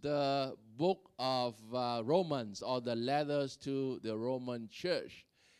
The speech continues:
And we are in the last part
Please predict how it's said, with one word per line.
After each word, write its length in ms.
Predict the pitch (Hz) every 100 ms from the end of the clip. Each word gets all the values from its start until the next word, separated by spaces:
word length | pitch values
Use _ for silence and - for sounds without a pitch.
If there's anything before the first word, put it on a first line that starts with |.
| _
And 300 | - 139 139
we 240 | 135 147 143
are 280 | 139 135 131
in 380 | 127 131 131 127
the 380 | 127 123 120 110
last 420 | 110 135 185 -
part 400 | - 160 135 127